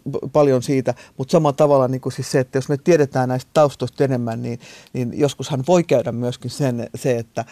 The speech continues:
että asiat, niinku, joiden merkityksellisyys ja symboliikka avautuvat, niin, niin alkaakin näyttää pikkusen erilaiselta meidän mielillemme.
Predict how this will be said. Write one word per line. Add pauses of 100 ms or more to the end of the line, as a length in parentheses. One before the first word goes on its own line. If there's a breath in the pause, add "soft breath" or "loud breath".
(240 loud breath)
että
asiat, (380)
niinku,
joiden (360 soft breath)
merkityksellisyys
ja
symboliikka
avautuvat, (320 loud breath)
niin,
niin
alkaakin
näyttää (240)
pikkusen
erilaiselta (300)
meidän (200)
mielillemme.